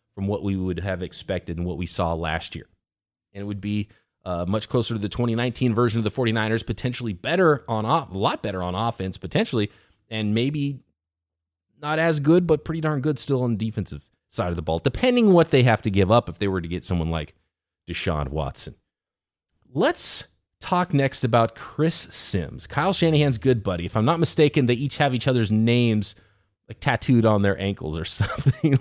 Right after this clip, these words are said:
like that from their days at the University of Texas. How about Chris Sims' quarterback rankings? Got a lot of questions about that, so we'll hit that and more of your questions next. There are odds at bet online dot A G about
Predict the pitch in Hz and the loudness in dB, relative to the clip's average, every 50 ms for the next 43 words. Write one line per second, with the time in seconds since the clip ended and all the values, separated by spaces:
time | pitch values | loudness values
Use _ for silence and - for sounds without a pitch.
0 | - - 147 - - - 127 120 - - - - 110 98 78 - - 135 147 147 | 2 0 0 0 -2 -2 -6 -8 -6 -4 0 0 0 0 0 -2 0 2 4 4
1 | 143 131 113 117 120 117 123 117 107 110 90 104 101 107 135 165 170 139 120 120 | 4 4 4 4 4 4 4 4 2 2 0 0 2 4 4 4 4 2 2 2
2 | 117 110 - 120 117 117 113 - - - - _ _ - - - - 113 110 104 | 2 2 0 0 2 2 2 0 -2 -10 -20 _ _ -20 -20 -4 0 2 2 2
3 | 95 - - - - 117 113 - - - 117 113 107 - - - - - - - | 0 -2 -2 0 0 0 0 0 0 2 4 4 4 2 -2 -8 -10 -10 -6 -2
4 | 147 196 233 185 185 151 135 - - - - 147 147 - - - 135 127 117 104 | -2 0 0 2 2 2 2 0 -4 -4 -2 -2 -2 -2 -4 -4 -2 0 0 0
5 | 101 92 - - - - - 123 113 110 107 107 101 95 - _ - 90 87 87 | 0 -2 -4 -8 -12 -6 -2 0 0 2 2 0 -2 -2 -4 _ 0 2 2 2
6 | 87 - - _ _ _ _ _ _ _ _ _ 87 90 87 82 78 - 65 71 | 0 -2 -10 _ _ _ _ _ _ _ _ _ -2 -2 -2 -2 -2 -4 -8 -8
7 | 73 - 123 120 117 110 123 139 147 151 - - - 110 104 - - 107 98 90 | -4 -2 2 4 4 6 6 6 4 4 2 0 0 0 0 0 -2 -2 -2 -2
8 | 92 90 85 90 82 80 - - 87 82 82 - - - 107 95 90 95 95 98 | -4 -4 -4 -4 -4 -4 -4 -4 -6 -6 -6 -8 -6 -4 -2 -2 0 0 0 -2
9 | 117 107 - - 110 110 110 104 - 113 107 98 95 92 90 - _ _ _ _ | -2 -2 -2 0 0 0 0 0 -2 -2 0 0 0 -2 -4 -6 _ _ _ _
10 | _ 110 101 101 101 - 85 82 78 73 85 90 - - - - 85 71 - - | _ -2 -2 -2 0 -2 -4 -6 -4 -4 -4 -6 -6 -8 -6 -6 -6 -6 -6 -8
11 | - 67 67 69 69 - - _ _ _ _ _ _ - - - - - _ _ | -10 -8 -8 -8 -10 -12 -16 _ _ _ _ _ _ -20 -20 -20 -20 -20 _ _
12 | _ _ _ _ _ _ _ _ _ _ _ _ _ _ _ _ _ _ _ _ | _ _ _ _ _ _ _ _ _ _ _ _ _ _ _ _ _ _ _ _
13 | 85 92 98 82 98 110 113 113 98 117 131 165 196 175 147 120 120 117 101 - | -4 -2 -2 0 2 2 2 2 2 2 2 2 2 0 2 2 2 2 4 4
14 | 139 143 139 143 143 139 139 139 139 139 139 139 131 117 131 127 147 165 - - | 4 4 4 4 4 4 4 4 4 2 2 2 2 0 0 0 0 -2 -4 -2
15 | 151 151 151 143 117 123 147 156 156 147 123 117 135 151 180 196 180 | -2 0 0 0 2 2 2 2 2 2 2 2 2 2 0 0 -2